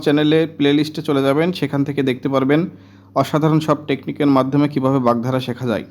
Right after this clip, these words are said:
বাগধারা অর্থসহ বাক্য লিখুন। আঠারো মাসে বছর, অর্থাৎ ঢিলেমি বা আলসেমি। সুমনের কাজ সবসময় আঠারো মাস বছর লেগেই থাকে। চিনেজক,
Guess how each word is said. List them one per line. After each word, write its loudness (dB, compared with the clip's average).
বাগধারা 4
অর্থসহ -2
বাক্য 2
লিখুন। -2
আঠারো 4
মাসে 0
বছর, -2
অর্থাৎ 2
ঢিলেমি 4
বা 6
আলসেমি। 2
সুমনের 2
কাজ 6
সবসময় -2
আঠারো -2
মাস 0
বছর 0
লেগেই 2
থাকে। -6
চিনেজক, 4